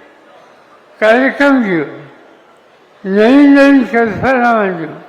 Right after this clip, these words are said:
समाजाच्या छोट्या लोकांना सुद्धा बरोबर घेऊ आणि संबंध देशाला दाखवू, महाराष्ट्र महाराष्ट्र आहे,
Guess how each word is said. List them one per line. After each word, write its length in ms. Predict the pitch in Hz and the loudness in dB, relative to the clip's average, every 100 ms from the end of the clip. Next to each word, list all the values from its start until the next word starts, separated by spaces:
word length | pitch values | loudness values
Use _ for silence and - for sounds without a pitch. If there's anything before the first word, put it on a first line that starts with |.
| - _ _ _ _ _ - - | -20 _ _ _ _ _ -16 -2
समाजाच्या 1000 | 214 247 254 247 247 196 226 226 185 - - - - - - - | 0 2 0 0 -2 -2 0 2 0 -4 -12 -16 -20 -20 -20 -6
छोट्या 380 | 208 226 254 262 | 0 0 2 2
लोकांना 580 | 247 226 - 254 240 233 | 2 0 0 0 0 0
सुद्धा 440 | 170 214 226 277 | -2 -2 0 2
बरोबर 460 | 262 233 226 240 233 | 4 2 2 2 0
घेऊ 280 | 185 185 151 156 - - _ _ _ _ _ _ _ - | -2 -6 -8 -12 -20 -20 _ _ _ _ _ _ _ -8
आणि 340 | 208 262 285 233 180 - - - _ _ _ _ - | -2 -2 -2 -6 -16 -20 -20 -20 _ _ _ _ -6
संबंध 400 | 196 220 214 202 | -2 -2 -2 -2
देशाला 560 | 196 160 185 196 185 | -4 -2 -2 0 -2
दाखवू, 380 | 180 180 180 247 | 0 -2 -2 -2
महाराष्ट्र 800 | 262 247 190 180 190 190 160 208 | 0 2 2 2 0 -2 -4 -4
महाराष्ट्र 800 | 175 165 196 226 202 165 - 190 | -2 2 2 2 0 -2 -8 -4
आहे, 340 | 165 147 151 | -4 -4 -10